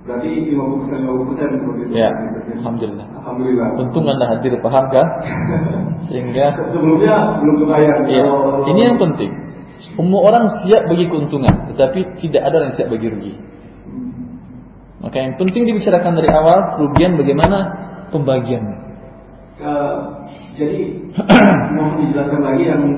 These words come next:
Speaker 1: tiga puluh persen untuk perusahaan itu gimana mau membaginya, Pak?
Speaker 2: Enggak, di-, dibagi berdua, karena perusahaan milik berdua sekarang kan?
Speaker 1: Iya.
Speaker 2: Ya, berarti keuntungan dibagi dua saja.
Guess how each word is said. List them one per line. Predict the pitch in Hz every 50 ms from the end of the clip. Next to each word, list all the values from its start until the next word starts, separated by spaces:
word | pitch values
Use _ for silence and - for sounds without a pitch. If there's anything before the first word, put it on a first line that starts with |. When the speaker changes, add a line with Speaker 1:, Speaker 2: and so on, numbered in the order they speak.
| 143 143
Speaker 1:
tiga | 147 143 139 143 139
puluh | 151 147 143 143 139
persen | 139 147 147 143 143 143 143 143 143
untuk | 151 - 147
perusahaan | 147 151 151 147 147 139 135 139 139 143
itu | 151 - 190 190 190 180 175 - - - - - - - - - - - - - - - - - - - - - - - - 185 170 165
gimana | 147 151 - 180 180 170 156 151
mau | 147 147 -
membaginya, | 147 147 143 139 143 139 131 143 156 151 147 - 147 -
Pak? | - - - - -
Speaker 2:
Enggak, | - 143 160 165 131 - - - - - - - -
di-, | 143 147 - - - - - - - - -
dibagi | - 127 127 123 127 127 127 143 170
berdua, | 165 185 185 196 226 180 127 -
karena | 127 - 175
perusahaan | 185 175 - - 208 226
milik | 214 202 190 170 190
berdua | 196 208 180 131 123
sekarang | - 117 113 113 113
kan? | 135 160 208 - - - - - - -
Speaker 1:
Iya. | 151 156 151 135 - - - - - - - -
Speaker 2:
Ya, | 120 110 - - -
berarti | - - 113 120 151 160
keuntungan | 165 165 147 143 - 139 135 135 135 147 180 175
dibagi | 147 123 123 120 113 113 127 147 156 165 - - - - - - - - - - - -
dua | 127 127 127 110 -
saja. | 123 113 98 104 98 92 -